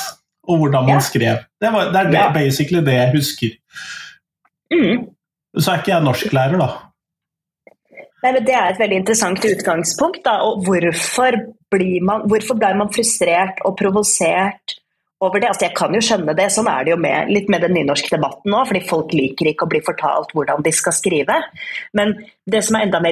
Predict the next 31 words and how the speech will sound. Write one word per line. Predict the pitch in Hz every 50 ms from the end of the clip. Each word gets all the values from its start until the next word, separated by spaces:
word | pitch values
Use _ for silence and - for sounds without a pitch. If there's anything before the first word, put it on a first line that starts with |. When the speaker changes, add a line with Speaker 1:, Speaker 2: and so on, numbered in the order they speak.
| 180 170
Speaker 2:
interessant, | 165 - 202 185 - 247 277 277 - - -
er | 170 156 165
jo | 180 175
da | 160 165 160
at | -
folk | - - 180 165 170 165 170
faktisk | - - 147 139 - - - 196 190 - - - -
også | 156 160 - - - 208 196 190
da | 175 165 185 185
blir | - 175 165 165 170 170 165
provosert | - 202 185 196 196 190 - - 170 156 170 185 180 - - 170
over | 156 175 175
hvordan | 160 165 175 180 208 -
andre | - 185 160 151 165 156 151
skriver. | - - 180 151 156 156 226 320 320 - - - - - - -
Og | 233
sånn | - 311 311 320 302 277 262
skjer | - - 214 175 175
det | 190 202
i | 185
dag. | 165 170 185 185 - - - 214
Eh, | 214 208 208 214 - _ _ -
også, | 185 - - 269 370 349 - _ _ _ -
for | 247 240
noen | 240 240 226 185
år | 175 -
tilbake | 190 175 165 165 - -
så | 185 - 190 -
skrev | - 185 151 151
jeg | 160 156
en | 170